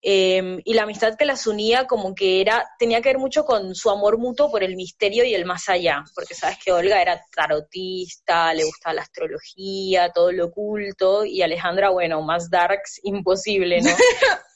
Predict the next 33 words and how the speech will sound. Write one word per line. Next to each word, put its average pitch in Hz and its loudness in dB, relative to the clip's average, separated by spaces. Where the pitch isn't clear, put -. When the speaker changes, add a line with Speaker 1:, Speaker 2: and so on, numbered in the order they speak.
Speaker 1:
Eh, 196 4
muchos 254 4
la 247 2
consideran 240 2
su 226 2
madre 208 4
literaria, 170 0
o 160 -4
sea, 170 -2
piensan 180 -6
que 190 4
Olga 202 2
fue 190 -2
la 190 2
madre 190 0
literaria 180 0
porque 190 -6
también 180 -4
Olga 208 2
era 208 0
como 196 -6
muy 185 -12
prote-, 196 -6
muy 190 -14
protectora 185 0
con 170 -12
ella. 165 -6
Speaker 2:
Este 262 -8
poema 240 -2
que, 202 -8
que 208 -10
leyó 208 -8
Facu 294 -6